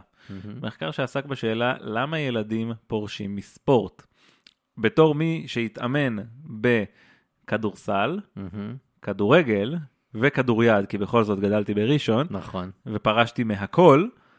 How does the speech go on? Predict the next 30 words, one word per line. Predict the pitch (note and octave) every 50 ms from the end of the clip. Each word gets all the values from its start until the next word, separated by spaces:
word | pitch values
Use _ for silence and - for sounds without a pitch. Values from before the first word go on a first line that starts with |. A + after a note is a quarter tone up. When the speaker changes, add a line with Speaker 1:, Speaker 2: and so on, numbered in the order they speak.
| _ _ _ _ _ _
Speaker 2:
זה | B2+ A#2 C3+
מאוד | D3+ F#3+ A#3+ C4 B3 A#3+
עניין | G#3 F#3+ F#3+ F#3+ F#3
אותי, | D#3+ - G#2+ G2+ G2+ G2
כי | - B2 B2
אני | B2+ C#3+ D3 C#3+
כאילו | E3 F3
לא | F#3 G#3
הצלחתי | G3+ - G3+ - - D#3+
להתמיד | C#3 B2 - C3+ C3 B2+ A2
בש-, | A2+ - -
בשום | - - A2 A2 - C3+ B2+
דבר | A#2+ A#2 A#2+
מהדברים | A#2+ A#2+ A#2 A2 G#2 A2 C#3 E3+ G3
האלה, | G#3 A3+ A3+ A3+ F#3+ C#3+
ואני | B2+ A#2+ A#2 A#2+ B2 B2 B2 B2 B2 A#2+ A#2+ A#2+ B2 B2+ C3 - - A#2+ A2+ G#2+ B2+ B2+ B2
לפחות | C#3 D3 - - - G#3+ G#3+ -
תופס | G3 E3+ G3+ G3 - -
מעצמי | F#3 D#3+ - - E3+ E3
אחד | D3+ - D#3 C#3+
שכשמשהו | - D3+ - - - A#2+ B2+ D#3 D#3 - - E3 D3+ D3 C#3+ C#3 C3+ C3 B2+ B2
מדבר | A#2+ A#2+ B2 C#3+ D3+ E3
אליו, | E3+ E3+ D3+ C3 B2+
אז | A#2 A2+
הוא | A#2 A#2
מאוד | A2+ A#2 A#2+ B2+ C3 C3 A#2+
מאוד | A2+ A2 A2+ A#2+ A#2+
מתמיד | A2+ A2 G#2+ - B2+ D3 E3+ F3
בזה. | F#3 G3 G3 G#3 A#3 C#4 _ _ _ _ _ _ _ _ _ _ _ _ _ _ _ _ _ _ _ _ - _ -
אמ, | B2 B2 A#2 A#2 A#2 A#2 A#2 A#2 A#2 A#2 A2+ A2+ A2+ A2+ A2 A2